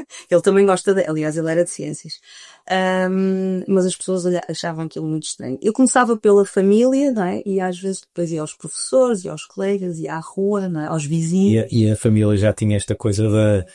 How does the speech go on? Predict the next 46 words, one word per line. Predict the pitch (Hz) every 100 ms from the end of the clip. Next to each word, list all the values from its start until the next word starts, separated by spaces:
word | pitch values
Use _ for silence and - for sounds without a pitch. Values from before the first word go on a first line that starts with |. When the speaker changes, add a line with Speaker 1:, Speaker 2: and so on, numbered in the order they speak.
| - _ -
Speaker 2:
da, | 104 98 98 92 90 - _ _ _ _ _ _ _ -
desta | 95 -
rapariga | - - 107 110
que | -
quer | 110
mudar | 104 101 101
o |
mundo, | 101 101 135
ou | 117
não? | 92 - -
Speaker 1:
É, | 208 214
eles | 214
achavam | 226 226 208
que | 208
era | 208
um | 202
bocadinho | 208 196
estranho. | 190 - 180 175
Speaker 2:
Um | 190
bocadinho, | 113 104 107
sim. | 254 110
Speaker 1:
<laughs> | 320 - -
É | 508
verdade. | 214 214 196 254 - - 262 - 285 - 107 -
Speaker 2:
Muito | 127 110 104
bem. | 85 - - - - - - 190
A, | 170
a |
sua | - 180
formação | 170 165 135 110
e | 113
carreira | 127 107 120 123
Speaker 1:
Hum. | 127
Speaker 2:
aproximam | 120 120 131 123
ciência, | 117 - 113 147 151 139
saúde | - 131 113
global, | 117 101 107 127
viagens, | 104 104 135 123 120
culturas | 117 104 139 147 101 107
e |
humanitarismo. | 113 117 110 123 107 87 95 82 _ _ - _ _ _ -
Que | 196
desafios | 208 214 208 180
é | 165
que | 156
ten-, | - 139